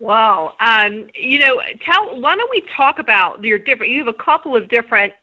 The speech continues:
uh, labels for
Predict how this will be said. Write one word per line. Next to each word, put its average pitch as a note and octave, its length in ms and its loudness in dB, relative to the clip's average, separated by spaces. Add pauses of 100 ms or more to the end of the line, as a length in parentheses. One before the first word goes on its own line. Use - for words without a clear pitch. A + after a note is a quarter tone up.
(600)
uh, G3 500 2 (120)
labels G#3 640 0 (720)
for B3 380 4